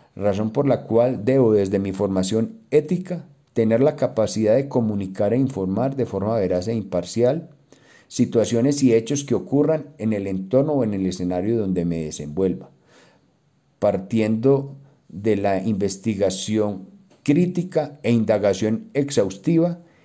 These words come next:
que permita generar una opinión cimentada en hechos verificables,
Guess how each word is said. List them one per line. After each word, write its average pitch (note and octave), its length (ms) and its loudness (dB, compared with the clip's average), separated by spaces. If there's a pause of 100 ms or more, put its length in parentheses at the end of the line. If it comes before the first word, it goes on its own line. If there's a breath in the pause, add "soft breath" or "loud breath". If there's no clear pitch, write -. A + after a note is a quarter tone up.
(160 soft breath)
que A#2 120 0
permita A#2 520 0
generar A#2 440 2
una D3+ 200 0
opinión A2+ 480 -2
cimentada A2 580 0
en C3 120 2
hechos A#2+ 260 -4
verificables, F#2+ 880 -2